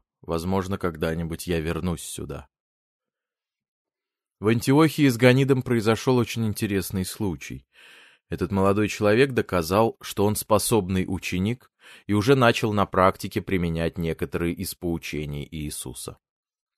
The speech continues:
В Антиохии жил некий занятый в деле его отца индус, который стал настолько неприятен и так всех раздражал, что уже начали подумывать о его увольнении.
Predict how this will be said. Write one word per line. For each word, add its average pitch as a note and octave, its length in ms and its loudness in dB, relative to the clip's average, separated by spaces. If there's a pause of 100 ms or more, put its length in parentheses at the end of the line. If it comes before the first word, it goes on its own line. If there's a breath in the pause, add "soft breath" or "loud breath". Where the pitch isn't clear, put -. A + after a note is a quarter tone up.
(560 loud breath)
В G2 60 0
Антиохии D3 600 4
жил C#3+ 300 2
некий C3+ 420 -2
занятый A#2 580 2
в F#2+ 100 -8
деле G#2 300 2
его F#2+ 340 2
отца F2+ 440 2
индус, F2 560 -2 (220 loud breath)
который C#3+ 340 0
стал B2+ 320 4
настолько B2+ 640 2
неприятен A#2 880 2
и F#2 160 -6
так - 300 0
всех - 280 -4
раздражал, G#2 760 2 (460 loud breath)
что - 200 2
уже C3+ 200 4
начали B2+ 400 4
подумывать G#2 800 2
о G2 120 4
его G2 260 6
увольнении. G2+ 960 0